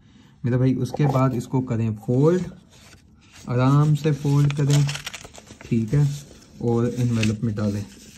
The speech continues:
ठीक है। इसको envelope में डालें और envelope में डाल के post office वालों को दे दें और वहाँ पे fees पे कर दें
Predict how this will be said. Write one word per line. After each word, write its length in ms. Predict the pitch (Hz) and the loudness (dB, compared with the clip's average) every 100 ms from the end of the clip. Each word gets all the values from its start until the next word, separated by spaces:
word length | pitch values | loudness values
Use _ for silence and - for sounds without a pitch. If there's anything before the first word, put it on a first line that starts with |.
| - - - - - - - - - - - | -20 -20 -20 -20 -20 -20 -20 -20 -20 -20 -8
ठीक 200 | 113 156 | -4 -2
है। 200 | 139 - | -4 -4
इसको 300 | 135 113 - | -8 -6 -6
envelope 480 | 113 120 113 117 131 | -2 0 0 0 0
में 140 | 151 147 | 0 2
डालें 400 | 143 143 151 147 - - - - - - | 2 4 2 0 -6 -20 -20 -20 -20 -8
और 220 | 120 113 | -4 -4
envelope 480 | 120 113 113 123 - | -4 -2 0 -2 0
में 120 | 127 | -2
डाल 240 | 113 110 107 | -2 -2 -4
के 440 | 110 135 139 - - - - - | -4 -6 -6 -16 -20 -20 -20 -12
post 280 | 123 139 139 | -6 -4 -4
office 320 | 120 - - | -6 -6 -6
वालों 220 | 113 110 | -4 -4
को 140 | 104 110 | -6 -8
दे 220 | 104 120 | -4 -2
दें 280 | 127 131 131 | 0 0 -2
और 180 | - 113 | -6 -6
वहाँ 280 | 113 110 | -4 -4
पे 140 | 110 110 | -6 -10
fees 340 | - 113 110 | -4 -4 -4
पे 260 | - 113 113 | -8 -6 -6
कर 160 | 120 | -6
दें 240 | 110 117 | -6 -6